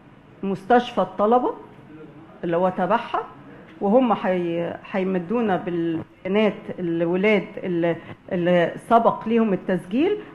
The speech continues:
والمهندس أيسم من خلال التيم بتاعه يوميا هيجي لنا البيانات دي، هنصحح له التسجيل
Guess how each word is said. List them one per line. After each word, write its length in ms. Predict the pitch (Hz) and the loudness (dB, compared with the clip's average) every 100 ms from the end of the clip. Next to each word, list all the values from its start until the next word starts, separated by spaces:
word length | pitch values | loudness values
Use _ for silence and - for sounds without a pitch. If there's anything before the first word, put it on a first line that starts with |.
| - | 0
والمهندس 560 | 277 254 254 311 - | 2 4 2 0 -4
أيسم 360 | - 240 240 240 | -2 -2 -2 -2
من 200 | 220 202 | -2 -2
خلال 360 | - 208 226 | -2 0 2
التيم 400 | 220 214 - 233 | 2 -2 -4 -2
بتاعه 440 | 202 - 226 247 285 | -2 0 4 4 6
يوميا 680 | 226 214 220 240 240 190 190 | 6 6 6 4 4 2 0
هيجي 280 | 196 180 226 | -2 2 2
لنا 180 | 247 220 | 4 2
البيانات 500 | 202 196 202 226 254 | 2 2 2 2 0
دي، 220 | 226 403 508 - - - - | 0 0 0 -8 -20 -8 2
هنصحح 640 | 247 233 254 - 240 247 | 2 2 -2 0 -2 0
له 100 | 214 | -4
التسجيل 640 | 196 214 180 175 269 339 | -2 -4 -4 -2 -2 -2